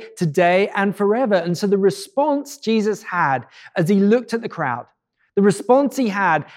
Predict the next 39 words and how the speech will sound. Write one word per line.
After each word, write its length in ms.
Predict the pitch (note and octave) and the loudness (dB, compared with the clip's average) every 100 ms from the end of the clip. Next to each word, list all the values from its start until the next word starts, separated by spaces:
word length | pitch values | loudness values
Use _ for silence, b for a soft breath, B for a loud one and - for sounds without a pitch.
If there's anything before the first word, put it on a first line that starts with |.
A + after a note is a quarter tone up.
| B | B
as 80 | F3 | 0
he 100 | F#3+ | 2
looked 340 | F#3 A#3+ F#3+ | 4 2 0
at 80 | A3 | -2
those 220 | A3 G#3+ | 2 2
individuals 760 | G3 A3 G3+ F#3 G3 E3+ E3 B2 | 0 -4 -2 0 -2 0 -4 -2
needing 300 | F3 E3+ D#3+ | -4 -2 -2
healing, 540 | D3 G3 F3+ C3 B2 A#2 _ _ _ _ | -4 -4 -2 -4 -8 -14 _ _ _ _
is 180 | F#3 D3 | -2 -2
the 120 | F3 | -4
same 500 | - - F#3 G#3 G#3 | -6 -6 -4 -2 0
response 480 | G#3 - - D#3 D3 | -2 -6 -10 -10 -8
he 100 | D#3 | -10
has 380 | C3 B2 A#2 A2+ _ _ | -10 -12 -12 -16 _ _
when 140 | C3+ | -6
he 120 | C3 B2 | -6 -4
looks 580 | B2 D3 D3 - - _ - | 0 0 0 -8 -20 _ -8
at 260 | C#3 D#3 _ _ | -6 -6 _ _
you. 420 | E3+ B3+ A#3 A2+ - _ _ _ _ _ | 0 2 2 -2 -10 _ _ _ _ _
When 120 | F3+ G3 | 2 4
he 100 | F#3+ | 6
looks 440 | G3 A#3+ C#4 - | 6 6 4 -6
at 100 | C4 | -6
you, 400 | G#3+ D#3+ A2+ A2 _ _ - | -2 -2 -2 -10 _ _ -6
what 200 | D#3+ G3 | -2 -2
rises 680 | G3+ F3+ G#3 A#3 B3+ A#3 A3+ | -2 0 2 2 2 2 2
up 180 | A3+ - | 0 0
in 80 | A3 | -2
his 140 | G#3 | -2
heart 460 | - C3+ B2+ C3 - _ _ _ - | -2 -2 -2 -6 -16 _ _ _ -4
is 460 | D3 C3 A#2 - _ _ _ _ - | -2 -2 -6 -14 _ _ _ _ -20
compassion. 800 | - C3 - C3+ - - G#2+ A#2 _ _ _ _ _ | -12 -10 -8 -10 -8 -10 -14 -20 _ _ _ _ _
This 140 | G#3 G3 | 0 2
is 120 | F#3+ | 4
what 200 | G3+ F#3+ | 4 4
we 100 | F3 | 0
read 340 | F3 F3 D#3 | 2 2 2
in 220 | - E3 | -2 -4
verse 340 | C#3+ D#3 C#3+ | 0 0 -2